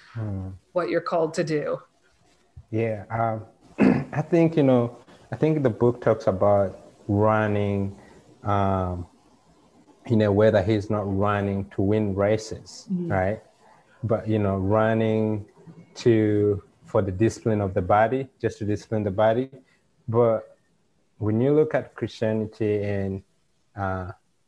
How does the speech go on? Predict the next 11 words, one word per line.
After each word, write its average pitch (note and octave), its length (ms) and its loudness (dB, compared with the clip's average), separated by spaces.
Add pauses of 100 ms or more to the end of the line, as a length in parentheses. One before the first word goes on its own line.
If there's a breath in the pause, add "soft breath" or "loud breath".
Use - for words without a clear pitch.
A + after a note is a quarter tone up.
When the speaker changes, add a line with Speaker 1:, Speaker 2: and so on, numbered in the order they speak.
(380)
Speaker 1:
I G#2+ 60 -4
don't A2+ 200 0
think, A#2 160 0
like, G2+ 180 -2
God G2+ 220 0
is G2+ 220 -4
calling F#2+ 420 0
us F2+ 180 -4
to G2+ 100 -4
be F2 160 -6
perfect. - 840 -12